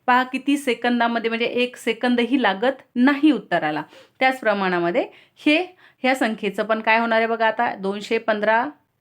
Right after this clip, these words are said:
आहे, दोनशे पंधरा आहे, आपल्याला काढायचा एक टक्का. एक टक्का काढायचा आहे म्हणजेच काय करायचं आहे?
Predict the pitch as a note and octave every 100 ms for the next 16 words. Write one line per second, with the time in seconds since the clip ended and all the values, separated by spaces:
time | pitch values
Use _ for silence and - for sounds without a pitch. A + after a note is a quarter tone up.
0 | - F#3+ F#3 F#3 F#3+ - _ G#3 A3 C#4+
1 | A#3+ A3+ G#3+ G#3 G#3+ - F#3 G3 G3 G3
2 | F#3+ F#3+ G#3 G#3+ - D4+ E4 - F#3+ -
3 | F#3+ - - - C#4 E4+ A#3+ A#3+ G#3+ G3+
4 | F#3+ F#3+ G3 G#3+ E4 C4+ F#3 G3 G3+ A#3+
5 | A3 G#3+ A3 G#3+ G#3+ B3 D4+